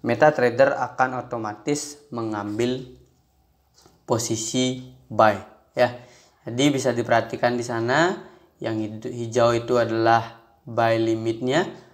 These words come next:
di atas juga ada sell limit dengan stop loss dan T P langsung tertera di sana ya. Jadi ketika nanti harga menyentuh seratus lima belas koma lima empat lima, MetaTrader akan otomatis mengambil posisi buy.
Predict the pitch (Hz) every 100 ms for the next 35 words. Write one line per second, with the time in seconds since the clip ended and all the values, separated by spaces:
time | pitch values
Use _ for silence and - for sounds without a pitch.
0 | _ _ _ - 107 110 117 120 113 110
1 | 107 123 151 - 117 107 107 127 160 -
2 | - _ _ _ - 110 107 117 131 139
3 | 143 - _ - - 113 107 - 117 143
4 | - - - - - - 120 120 117 113
5 | 113 - 135 143 127 113 131 127 127 127
6 | 110 120 120 113 - 110 104 - _ _
7 | _ - 127 127 - - _ _ _ 113
8 | 113 120 117 131 135 123 123 117 110 117
9 | 117 113 113 147 - 117 - 123 120 113
10 | 110 123 - 120 117 117 120 147 123 120
11 | 117 110 123 160 180 - - - _ _
12 | 120 120 123 117 110 127 131 123 127 123
13 | 120 117 110 110 131 127 117 107 113 120
14 | 117 113 113 - 117 117 - 120 110 110